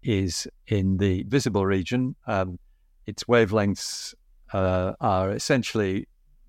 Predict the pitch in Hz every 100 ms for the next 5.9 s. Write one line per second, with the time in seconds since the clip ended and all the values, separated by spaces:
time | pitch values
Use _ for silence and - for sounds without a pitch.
0 | - 190 185 110 98 - 113 139 - 101
1 | 98 98 - 92 113 101 95 98 101 104
2 | - - - - 101 98 - _ 127 107
3 | 104 - - 127 117 110 - - 123 113
4 | 107 98 - - _ 113 - - 110 98
5 | 101 104 117 107 - 104 90 82